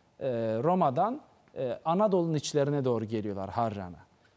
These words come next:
Bu milattan sonra beşinci yüzyılda Yunanca'da felsefi, felsefenin ışığı Yunanca'da gittikçe sönükleşmeye başlıyor ve tamamen sönüyor.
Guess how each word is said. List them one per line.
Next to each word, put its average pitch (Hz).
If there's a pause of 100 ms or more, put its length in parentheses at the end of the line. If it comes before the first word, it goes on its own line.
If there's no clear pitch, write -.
(180)
Bu 226
milattan 196
sonra 185
beşinci 180
yüzyılda 190
Yunanca'da 165
felsefi, 156
felsefenin 147
ışığı 139 (640)
Yunanca'da 156
gittikçe 147
sönükleşmeye 147
başlıyor 220
ve 175
tamamen 185
sönüyor. 101